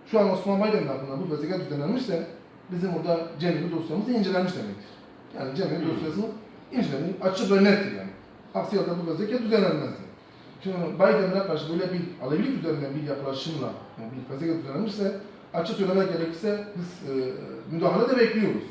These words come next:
Speaker 1: Yani bu aşamadan sonra bir müdahale de bekliyoruz ve buna hazırlıklıyız. Dolayısıyla
Speaker 2: Neler
Speaker 1: ya-,
Speaker 2: değişti?
Speaker 1: yakın zamanda mesela, yani biz, e, hemen hemen bir yıldır, e, yani on bir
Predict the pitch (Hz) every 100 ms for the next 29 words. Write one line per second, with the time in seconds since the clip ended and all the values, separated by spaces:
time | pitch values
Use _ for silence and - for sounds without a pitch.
0 | - - 160 143 180 156 160 185 185 175
1 | 165 - - 208 180 170 170 202 208 208
2 | 226 202 190 220 185 147 147 143 127 -
3 | - - - - 139 180 226 247 233 202
4 | - 151 147 165 208 262 180 - 131 -
5 | 156 170 - 196 196 277 - 185 135 131
6 | 131 127 123 147 196 185 175 170 170 -
7 | 165 156 147 143 139 160 175 180 175 160
8 | 185 165 139 139 170 185 165 196 - -
9 | - - - - 113 117 - - - -
10 | 139 135 139